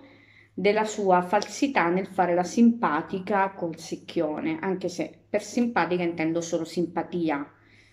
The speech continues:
perché lei, eh, non lo conosce per bene. Cioè, io ho trovato più affata-, più affiatamento nella secchiona col pupo,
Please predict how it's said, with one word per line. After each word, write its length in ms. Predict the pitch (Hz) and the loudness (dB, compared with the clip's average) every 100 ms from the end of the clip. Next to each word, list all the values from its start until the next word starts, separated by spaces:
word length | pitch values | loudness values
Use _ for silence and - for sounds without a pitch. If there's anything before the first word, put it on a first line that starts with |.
| _ _ _ _ _ _ | _ _ _ _ _ _
perché 500 | - - 214 202 208 | 4 6 8 8 8
lei, 760 | 226 202 180 185 220 226 233 233 | 6 6 8 6 4 2 2 0
eh, 1080 | 185 185 180 175 175 170 170 170 165 160 170 | 0 2 4 6 6 4 2 2 2 0 0
non 240 | 202 262 | 2 4
lo 140 | 240 185 | 4 2
conosce 540 | 190 196 190 - 190 | 0 -2 -2 -2 0
per 200 | 185 180 | 0 -2
bene. 500 | 175 180 160 160 160 | 2 4 4 4 0
Cioè, 480 | - 190 160 - - _ - | 0 0 0 -4 -18 _ -2
io 180 | 247 277 | 6 6
ho 100 | 233 | 6
trovato 400 | - 214 190 185 | 2 2 2 0
più 100 | 226 | 0
affata-, 420 | 226 - 233 254 | 0 0 2 0
più 280 | 240 - 269 | 0 2 2
affiatamento 1000 | 240 - 214 240 254 269 294 285 302 285 | 2 0 2 2 2 4 4 4 6 6
nella 500 | 254 202 202 202 196 | 6 2 0 0 0
secchiona 880 | - 226 - - 220 190 196 202 | 0 -2 -2 0 2 2 0 0
col 260 | 202 208 208 | 2 0 0
pupo, 680 | - 202 190 233 247 262 - | -4 -4 0 4 4 4 -6